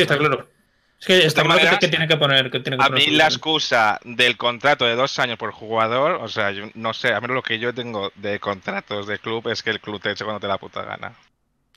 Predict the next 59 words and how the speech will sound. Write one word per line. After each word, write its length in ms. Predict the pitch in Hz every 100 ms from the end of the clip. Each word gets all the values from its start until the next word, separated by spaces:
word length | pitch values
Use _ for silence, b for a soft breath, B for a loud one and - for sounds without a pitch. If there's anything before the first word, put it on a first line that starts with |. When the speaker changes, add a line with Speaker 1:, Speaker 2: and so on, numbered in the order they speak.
| b b b b _ -
Speaker 1:
Bueno, 240 | 143 175
pero, 160 | 147 -
Speaker 3:
Entonces 300 | 113 104 -
Speaker 1:
o 20 |
sea, 80 | 151
la 100 | 143
duración 320 | 139 135 147
del 120 | 156
contrato 420 | 160 147 165 180
no 140 | 175 165
es 140 | 143
seis 200 | 147 135
meses 260 | 143 131 123
y 40 |
Speaker 3:
Sí, 60 | 127
Speaker 1:
te 80 |
echas 120 | 170 160
Speaker 3:
bueno, 220 | 165 160
Speaker 1:
cuando 200 | 127 135
Speaker 3:
es 120 | 156
Speaker 1:
puedes. 140 | 135
Speaker 3:
dos, 320 | 165 156 135 -
pero 500 | 131 123 123 123 120
a 40 |
lo 120 | 123
mejor 260 | 110 120 127
dices, 300 | 139 135 120
"No, 160 | 127 165
pero 120 | 117
está 160 | -
más 120 | 117 127
largo", 420 | 117 180 151 92
y 140 | 98
luego 220 | 104 104 120
mejor 320 | 117 147 -
hacen 200 | - 113
carritos, 520 | 127 143 151 180 175
sube 220 | 120 113
no 80 | 120
sé 120 | 123
cuántos 360 | 107 139 139 165
y 40 |
luego 200 | 117 123
le 60 | 113
piran. 360 | 147 165 113 B B B
Como 260 | - 120 110
a 80 | 107
po-, 140 | 113
algo, 480 | 107 113 107 104 101 _ _ _ _
bueno, 240 | 107 95
da 60 | 85
igual, 200 | 82 82
no 80 | 85
me 60 |
saco 180 | 92 95
el 100 | 98
tema, 200 | 120 -
<laughs> 320 | - - 180 160
porque, 320 | - 135